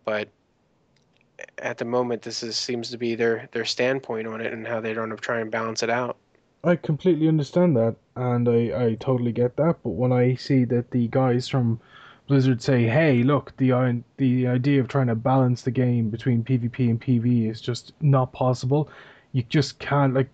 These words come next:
Speaker 2: uh, what was it, Ghostcrawler said, is that he hates classes becau-, in the game because it's impossible to balance them all, and as a result, people shouldn't expect them to be balanced.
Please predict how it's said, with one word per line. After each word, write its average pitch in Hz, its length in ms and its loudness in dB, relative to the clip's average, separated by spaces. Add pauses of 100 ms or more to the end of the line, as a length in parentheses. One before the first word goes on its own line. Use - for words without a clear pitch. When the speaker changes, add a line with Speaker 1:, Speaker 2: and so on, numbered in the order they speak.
(120)
Speaker 2:
uh, 131 300 4
what 127 100 2
was 127 180 0
it, 117 80 -8
Ghostcrawler 131 560 0
said, 120 240 -2
is 117 140 -2
that 123 120 0
he 120 120 2
hates 156 380 0
classes 123 760 -2 (680)
becau-, 117 540 -2
in 127 180 0
the 120 80 0
game 120 480 2 (200)
because 120 640 0 (580)
it's 139 180 0
impossible 139 640 0
to 127 100 -6
balance 131 420 -2
them 120 160 -4
all, 117 480 -4
and 117 180 -6
as 117 140 -2
a 117 40 -4
result, 117 400 -2
people 127 240 -4
shouldn't 120 280 -4
expect 139 420 -2
them 151 140 2
to - 80 -10
be 160 100 -2
balanced. 165 520 0